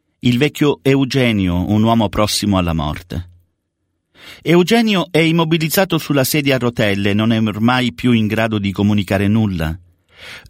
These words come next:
Eppure ogni sua espressione viene documentata attraverso l'attenta pellicola dell'io narrante.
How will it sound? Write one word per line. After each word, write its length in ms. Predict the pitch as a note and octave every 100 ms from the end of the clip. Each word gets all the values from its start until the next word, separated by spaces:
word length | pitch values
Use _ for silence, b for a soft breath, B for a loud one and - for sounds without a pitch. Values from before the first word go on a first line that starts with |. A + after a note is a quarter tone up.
| _
Eppure 380 | F#3 F3 A#3+ A#3
ogni 240 | F#3+ E3+ D#3+
sua 180 | -
espressione 640 | F3 - E3 D#3 - G#3+ F#3
viene 280 | D3 C#3+ C#3+
documentata 680 | C#3+ D3 C#3+ C#3+ D#3+ E3
attraverso 540 | C#3+ - A#2 B2+ - A#2+
l'attenta 600 | A2 - C#3 C3+ C3 A#2
pellicola 640 | G#2 F#2 A2 A#2+ A2+ G#2+
dell'io 440 | F#2+ F#2 F#2+ A2 F#2+
narrante. 800 | E2+ D#2 D#2 D#2 D2+ - -